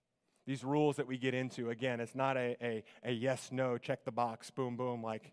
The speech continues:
here's what's right, here's what's wrong. No, ultimately it comes down to your heart. Who are you trying to please in your life? If it's anyone other than God, it's wrong. I'm not saying you can't please other people,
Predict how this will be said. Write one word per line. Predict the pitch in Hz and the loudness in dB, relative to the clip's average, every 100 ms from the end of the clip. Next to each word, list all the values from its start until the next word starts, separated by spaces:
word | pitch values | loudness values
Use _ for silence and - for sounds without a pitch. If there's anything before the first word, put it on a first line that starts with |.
| _ | _
here's | 139 117 | -4 -2
what's | 123 - | -6 0
right, | 127 123 | 0 0
here's | 131 - | -4 -4
what's | 123 | -6
wrong. | 131 120 117 | -4 -4 2
No, | 139 120 - - | 2 2 -6 -4
ultimately | 151 143 143 123 | -2 0 -4 -2
it | |
comes | 135 123 | -4 -4
down | 120 113 | -4 -4
to | |
your | 98 | -8
heart. | 113 107 - _ _ _ _ _ _ _ _ _ _ _ _ _ _ _ _ _ _ _ _ _ _ _ _ | -10 -10 -14 _ _ _ _ _ _ _ _ _ _ _ _ _ _ _ _ _ _ _ _ _ _ _ _
Who | 160 | -4
are | 160 | -2
you | 147 | -2
trying | 147 127 | -2 -2
to | 117 | -4
please | 123 127 110 | -6 -6 -6
in | 107 | -10
your | 110 | -12
life? | - - - - _ _ _ _ _ _ _ _ _ _ _ _ _ _ _ - | -16 -18 -20 -20 _ _ _ _ _ _ _ _ _ _ _ _ _ _ _ -8
If | |
it's | 120 | 0
anyone | 139 151 147 | 2 2 2
other | 131 127 | 2 2
than | 120 113 | -2 -2
God, | 110 101 | -4 -4
it's | 101 | -8
wrong. | 87 90 - _ _ _ _ _ _ _ _ _ _ _ _ _ _ _ _ _ _ _ _ | -14 -20 -20 _ _ _ _ _ _ _ _ _ _ _ _ _ _ _ _ _ _ _ _
I'm | - | -6
not | 139 | -2
saying | 147 139 | 0 0
you | 131 | -2
can't | - 151 135 | -2 -2 -2
please | - 156 139 | -2 0 2
other | 139 135 | 2 2
people, | 160 156 120 113 | -2 -4 -4 -8